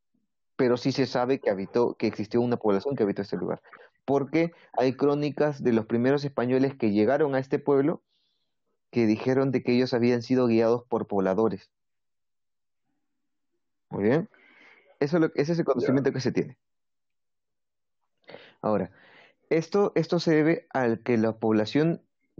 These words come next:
Speaker 1: po-, o por qué no se encontraron los rastros, mejor dicho, de esta población, eso se debe a porque la po-, a la,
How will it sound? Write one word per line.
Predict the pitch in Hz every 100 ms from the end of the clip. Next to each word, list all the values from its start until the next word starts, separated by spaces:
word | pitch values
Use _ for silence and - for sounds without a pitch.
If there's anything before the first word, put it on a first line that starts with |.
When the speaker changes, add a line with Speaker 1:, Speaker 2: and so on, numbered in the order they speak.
| -
Speaker 1:
po-, | -
o | 131 120
por | - 120
qué | 165
no | 175
se | 170
encontraron | 151 160 160
los | 135
rastros, | 151 - 139
mejor | 135 131
dicho, | 139
de | 135
esta | - 139
población, | 120 101 120 160 - - -
eso | 147 151
se | 156
debe | 147 160
a | 143
porque | 123 123
la | 110 110
po-, | 110 -
a | 110 107
la, | 107 110